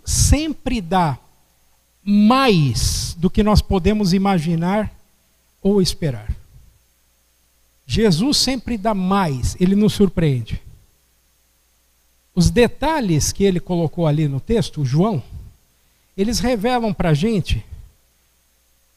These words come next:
quão abundante, quão superabundante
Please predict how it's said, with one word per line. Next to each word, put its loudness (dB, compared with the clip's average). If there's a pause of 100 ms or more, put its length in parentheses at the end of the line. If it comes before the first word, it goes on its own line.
quão 2
abundante, 0
quão -4
superabundante 4